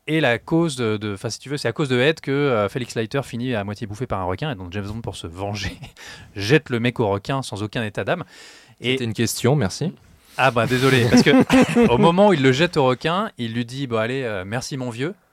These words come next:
Speaker 1: C'est une double référence en fait, parce que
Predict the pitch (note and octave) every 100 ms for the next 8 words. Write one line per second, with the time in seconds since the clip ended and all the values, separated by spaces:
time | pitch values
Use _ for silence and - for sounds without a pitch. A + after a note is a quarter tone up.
0 | _ - - B2 A2+ F#3 F#3 D3+ C3+ C#3
1 | B2 F#3+ B2+ A#2 F#3+ - _ - _ _
2 | - C3 - D3 C#3+